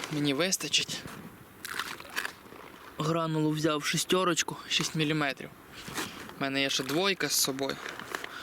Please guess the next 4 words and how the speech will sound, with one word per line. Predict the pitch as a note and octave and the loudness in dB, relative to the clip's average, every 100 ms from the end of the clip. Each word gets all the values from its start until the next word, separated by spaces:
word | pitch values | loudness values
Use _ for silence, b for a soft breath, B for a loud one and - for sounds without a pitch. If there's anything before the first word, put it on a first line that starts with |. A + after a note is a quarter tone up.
| B B - | B B -8
Двойку | D3 C#3 C#3 D3+ - E3 - - | -4 0 2 2 2 0 -2 0
трішки | D3+ D3+ - D#3 - | 2 4 4 2 4
пізніше | D#3+ D3+ D3+ C#3 - C#3 - | 4 4 4 4 0 -2 -6
додамо. | D3+ D3 C#3+ D3 C#3+ C3+ | 0 2 2 2 2 0